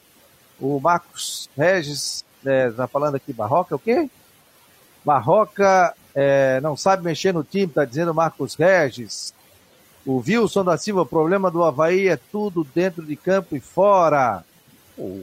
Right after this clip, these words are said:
meu jovem. Gabriel Vieira: "O problema é que times de baixo estão vencendo, estão ganhando." O Vitor Tavares: "Fabiano, com todo respeito,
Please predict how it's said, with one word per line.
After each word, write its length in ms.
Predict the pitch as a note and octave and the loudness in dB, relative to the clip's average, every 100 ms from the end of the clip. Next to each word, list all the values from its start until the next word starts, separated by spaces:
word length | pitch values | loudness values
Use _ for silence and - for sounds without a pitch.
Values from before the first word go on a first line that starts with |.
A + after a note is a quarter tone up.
| E2 | -14
meu 160 | F#2 E2+ | -18 -18
jovem. 560 | G2 B2 B2 A2+ G2 G#2+ | -6 -2 0 0 -4 -4
Gabriel 440 | C#3+ C#3+ E3 F#3+ | -2 0 2 2
Vieira: 760 | D3+ F3 G3+ G3 F3 D3+ A#2+ G2 _ _ _ _ _ | 2 2 4 4 4 2 0 -4 _ _ _ _ _
"O 40 | |
problema 440 | - D#3 D#3 G3+ G3 | -2 -2 0 0 0
é 40 | |
que 100 | F3 | -4
times 340 | D#3+ G3+ F#3 C#3+ | -6 -6 -6 -6
de 140 | D#3 | -6
baixo 420 | C3+ F#3 F#3+ - | 2 2 2 -2
estão 320 | D#3 - F#3+ | -10 -2 -2
vencendo, 800 | F3+ F3 D3 - G3+ G#3 G3 C#3+ | 0 -4 -6 -4 0 0 -2 -6
estão 240 | B2+ - D3+ | -8 -6 -4
ganhando." 880 | D3 C#3+ F#3 F#3 D#3+ C#3 C3 A2+ G2+ _ _ _ _ _ _ | -2 0 2 2 0 -4 -4 -4 -8 _ _ _ _ _ _
O 80 | C3 | -8
Vitor 360 | A2+ G3 G3+ E3 | -4 -4 -2 0
Tavares: 480 | F3+ C#3+ E3+ E3+ - | 0 2 2 0 0
"Fabiano, 560 | E3+ C#3+ F#3+ G#3 F3+ | -2 2 2 2 0
com 140 | - C#3+ | -4 -4
todo 300 | - A3+ F#3 | 2 2 2
respeito, 580 | F3+ D3+ - G3 D#3 | -4 -4 0 0 0